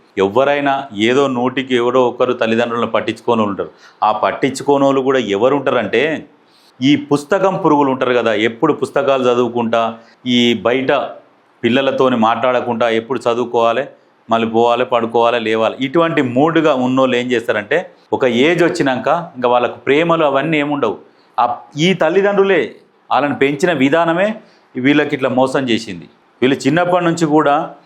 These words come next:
వీళ్ళు పెంచే విధానం, ప్రేమతోని పెంచుకుంటూ పోతే ఆ ప్రేమలు కంటిన్యూ అవుతాయి. వీళ్ళు ఎట్లయితే స్ట్రిక్ట్గా,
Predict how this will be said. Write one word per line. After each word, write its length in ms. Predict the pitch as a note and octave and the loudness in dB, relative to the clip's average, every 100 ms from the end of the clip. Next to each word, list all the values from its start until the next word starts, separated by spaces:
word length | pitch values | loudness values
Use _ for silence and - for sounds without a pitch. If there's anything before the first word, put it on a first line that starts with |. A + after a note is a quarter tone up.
| _ _ A#2+ | _ _ -2
వీళ్ళు 180 | C3 B2+ | 0 0
పెంచే 360 | C#3 C#3 E3 | 0 2 0
విధానం, 440 | B2 B2 C#3 C3 A2 | 2 2 0 0 0
ప్రేమతోని 500 | B2+ C#3+ D3 D3+ B2+ | 0 0 2 0 0
పెంచుకుంటూ 500 | B2 A2+ - B2+ A2+ | -4 -4 -4 -4 -2
పోతే 520 | A2+ A2 D#3+ G#3+ - - _ _ - | 0 2 2 0 -4 -20 _ _ -2
ఆ 60 | B2 | 0
ప్రేమలు 440 | C3+ D3+ F3+ G3 | 2 2 2 0
కంటిన్యూ 420 | D3 C#3+ C#3+ F#3 | 0 -2 0 0
అవుతాయి. 340 | D3 A2+ F#2 E2+ - _ - | 0 0 -4 -6 -14 _ -2
వీళ్ళు 240 | D3 F3 E3+ | 0 2 2
ఎట్లయితే 540 | E3 D#3+ D#3 D#3 D3+ | 2 0 2 2 0
స్ట్రిక్ట్గా, 720 | D3+ C#3 C3 D#3 C#3+ C#3 | -4 -8 -2 0 2 0